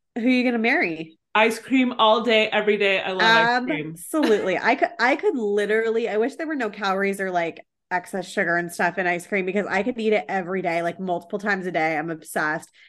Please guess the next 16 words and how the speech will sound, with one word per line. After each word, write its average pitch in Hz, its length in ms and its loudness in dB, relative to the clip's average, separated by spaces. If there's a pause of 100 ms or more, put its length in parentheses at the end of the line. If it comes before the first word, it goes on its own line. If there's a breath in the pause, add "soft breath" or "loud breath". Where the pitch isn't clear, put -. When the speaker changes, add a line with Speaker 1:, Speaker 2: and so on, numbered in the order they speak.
Speaker 1:
It's 208 160 -4
my 214 160 0
Speaker 2:
Love 196 200 2
it. - 40 -4
Speaker 1:
absolute 233 400 2
favorite. 185 480 -2
Like, 190 160 -4
if 208 140 -6
we 262 260 0
think, 240 360 -2
like, 208 260 2
if 196 120 -8
we're 240 140 0
craving 233 400 2
something 233 300 -6
sweet 208 500 -2